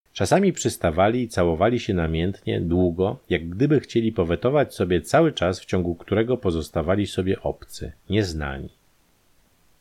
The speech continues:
Stanęli na niewielkim wzgórzu, z którego widać było dokładnie cały budynek. Jedno z okien, a było to okno gabinetu Podhejskiego, było otwarte. Widocznie przewietrzano pokój. Janusz spojrzał na zegarek.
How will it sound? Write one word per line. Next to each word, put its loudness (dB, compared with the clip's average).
Stanęli 2
na 2
niewielkim 2
wzgórzu, 0
z -12
którego 0
widać 0
było 2
dokładnie 0
cały -2
budynek. -6
Jedno 2
z -2
okien, -4
a -4
było 4
to 4
okno 0
gabinetu 0
Podhejskiego, -2
było 4
otwarte. -4
Widocznie 2
przewietrzano 0
pokój. -6
Janusz 2
spojrzał 2
na 0
zegarek. -4